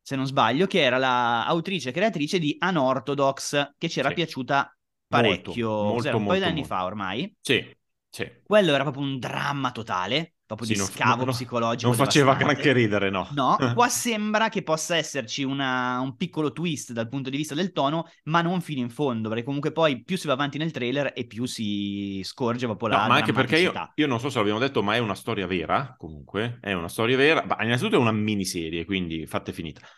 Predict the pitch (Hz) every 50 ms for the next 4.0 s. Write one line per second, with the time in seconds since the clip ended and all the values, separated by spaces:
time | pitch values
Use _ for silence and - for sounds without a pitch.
0 | _ _ _ 113 - 160 160 131 127 135 120 104 98 95 - - 135 123 135 180
1 | 185 120 113 135 170 156 117 95 107 117 - 107 92 92 101 95 87 101 95 139
2 | 131 104 113 120 - 113 - - 139 135 127 123 - 120 117 - - 139 143 175
3 | 131 104 110 123 120 123 107 101 107 113 113 - - - - 147 156 135 123 -